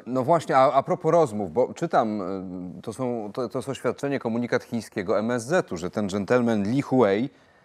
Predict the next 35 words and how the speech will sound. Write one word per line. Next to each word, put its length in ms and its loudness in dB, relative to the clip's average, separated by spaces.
em, 220 -8
planuje 400 0
odwiedzić 400 -4
nie 120 -2
tylko 260 -2
Ukrainę, 480 0
panie 200 -4
ambasadorze, 520 -4
ale 120 -2
także 280 -6
inne 320 -6
kraje, 520 -2
by 160 -4
przeprowadzić 680 -4
rozmowy 380 -4
ze 140 -2
wszystkimi 500 -8
stronami 440 -6
w 60 -12
sprawie 320 -6
politycznego 640 -6
rozwiąza-, 380 -2
rozwiązania 480 -4
konfliktu. 460 -8
Czyli 140 -12
co, 60 -12
pewnie 280 0
jeszcze 220 -4
Waszyngton 540 -4
bardzo 240 -4
ważny, 340 -2
no 80 -6
może, 260 -4
może 520 -4
Berlin, 480 -2